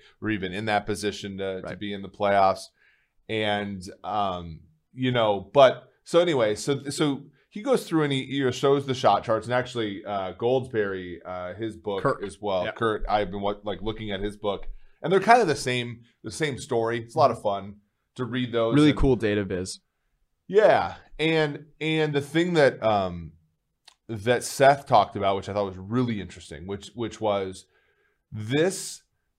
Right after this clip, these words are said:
Speaker 1: evolution in basketball didn't change the mid-range game so much as it, it, it separated players into elite players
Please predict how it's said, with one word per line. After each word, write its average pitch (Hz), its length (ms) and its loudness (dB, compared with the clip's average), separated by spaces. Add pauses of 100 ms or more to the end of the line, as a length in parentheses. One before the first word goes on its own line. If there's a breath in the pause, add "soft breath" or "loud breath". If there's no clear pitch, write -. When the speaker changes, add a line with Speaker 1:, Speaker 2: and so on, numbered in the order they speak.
Speaker 1:
evolution 143 560 6
in 110 120 -2
basketball 98 760 2
didn't 120 360 -2
change 98 920 -6 (1120)
the 98 360 -6
mid-range 104 800 -2
game 92 600 -8
so - 320 0
much 107 400 0
as 104 360 0
it, 104 400 -6 (380)
it, 113 220 -6 (1160 soft breath)
it - 120 -10
separated 151 640 2
players 110 460 2
into 101 180 -8
elite 104 300 -10
players 95 520 -6